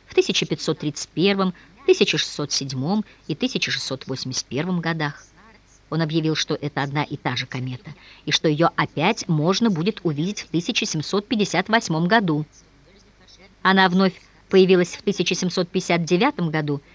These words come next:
и спустя семнадцать лет после смерти Галлея, а также в тысяча восемьсот тридцать пятом и тысяча девятьсот десятом году. Эту комету назвали в честь Галлея «Комета Галлея». Она была одной из тех комет,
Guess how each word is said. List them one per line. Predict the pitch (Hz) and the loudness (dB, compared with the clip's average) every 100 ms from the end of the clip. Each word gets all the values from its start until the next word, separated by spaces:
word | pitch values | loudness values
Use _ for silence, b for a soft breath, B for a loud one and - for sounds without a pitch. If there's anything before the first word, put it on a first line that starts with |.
| b b _ - | b b _ -8
и | 196 | -4
спустя | - 208 - - 190 170 - | -2 -2 -2 2 4 2 -2
семнадцать | - 202 196 170 170 180 | 2 4 4 2 -2 -4
лет | 175 | -4
после | 180 - 202 | -6 -6 -6
смерти | 196 180 196 | -6 -6 -6
Галлея, | 196 226 160 131 139 B B | -2 0 0 -4 -8 B B
а | 190 | 0
также | 294 262 208 | 0 0 0
в | |
тысяча | 269 - | -2 0
восемьсот | 185 180 170 - | -2 -2 -2 -4
тридцать | 185 180 - | -4 -6 -2
пятом | - 175 165 | 0 0 -4
и | 160 | -4
тысяча | 240 - 160 | -4 -4 -4
девятьсот | 147 - 208 | -6 -4 -4
десятом | 160 - 135 135 139 | -4 -4 -4 -4 -8
году. | 139 135 139 143 - - - - _ _ - | -8 -10 -12 -16 -20 -20 -20 -20 _ _ -6
Эту | 175 175 | -2 0
комету | 165 175 180 170 | 2 2 0 0
назвали | 147 170 170 | 0 0 0
в | - | 0
честь | 170 151 - 160 | -2 -2 -6 -6
Галлея | 147 143 156 262 196 - _ _ _ _ _ | -2 0 2 2 2 -2 _ _ _ _ _
«Комета | 392 277 190 214 214 208 _ | 0 2 2 0 -4 -8 _
Галлея». | 156 165 127 131 123 - _ - - - - - - - - - | -2 0 0 -4 -8 -12 _ -20 -20 -20 -20 -20 -20 -20 -20 -8
Она | - 185 | 0 4
была | 180 185 | 6 6
одной | 180 180 175 | 6 4 2
из | - | 0
тех | 180 175 | -2 -2
комет, | 180 214 | 0 0